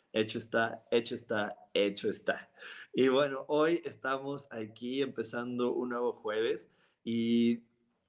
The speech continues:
y, y la verdad es que estoy muy contento porque hoy vamos a hablar de un tema que, que en verdad, eh, yo sé que lo he platicado anteriormente en este, en este programa, pero es que para mí es muy importante que podamos comprender que el dinero,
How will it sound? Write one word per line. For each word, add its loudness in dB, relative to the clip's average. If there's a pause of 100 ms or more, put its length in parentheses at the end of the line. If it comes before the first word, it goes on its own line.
(160)
y, -6
y 0
la 4
verdad 4
es 2
que -8
estoy 0
muy 2
contento 0
porque 0
hoy 4
vamos -2
a 0
hablar 0 (260)
de -2
un -2
tema 2
que, 0
que -4
en 0
verdad, 2 (220)
eh, 4
yo 0
sé -4
que 2
lo 2
he 0
platicado 2
anteriormente 0
en -8
este, 0
en -14
este -8
programa, 2 (320)
pero 2
es -2
que 2
para 2
mí -2
es -6
muy 0
importante 0
que -14
podamos 2
comprender -2
que -2
el 4
dinero, 4